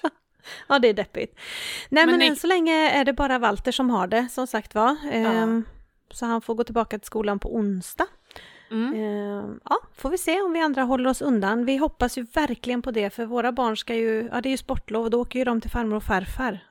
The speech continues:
Speaker 2: alltid. Och träffar
Speaker 1: Ja,
Speaker 2: sina
Speaker 1: just
Speaker 2: kusiner och
Speaker 1: det.
Speaker 2: hänger där en vecka med dem. Och,
Speaker 1: Ja.
Speaker 2: ja. Men om Vilja får det så <clears throat>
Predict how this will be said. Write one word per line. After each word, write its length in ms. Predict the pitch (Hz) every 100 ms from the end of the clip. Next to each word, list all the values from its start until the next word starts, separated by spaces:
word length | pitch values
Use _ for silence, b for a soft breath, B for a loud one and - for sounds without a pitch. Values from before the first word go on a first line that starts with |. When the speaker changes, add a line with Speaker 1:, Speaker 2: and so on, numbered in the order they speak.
| 277
Speaker 2:
alltid. 420 | 233 - - - - B B B B B _
Och 80 | -
träffar 180 | 220 196
Speaker 1:
Ja, 20 | 196
Speaker 2:
sina 140 | 202
Speaker 1:
just 100 | 220
Speaker 2:
kusiner 480 | 214 - 202 175 190 208
och 60 |
Speaker 1:
det. 40 | 208
Speaker 2:
hänger 220 | 196 190
där 160 | 190 196
en 120 | 226
vecka 240 | 233 -
med 140 | 185 190
dem. 300 | 208 233 214
Och, 60 |
Speaker 1:
Ja. 400 | 202 208 220 214 208 196 B B B _
Speaker 2:
ja. 320 | 240 185 - B B B B _ _
Men 260 | - 226 220
om 100 | 220
Vilja 320 | 226 202 208
får 240 | 233 202
det 120 | 196
så 280 | 202 214 208 b b b b - _ _ 233 -
<clears throat> 80 | -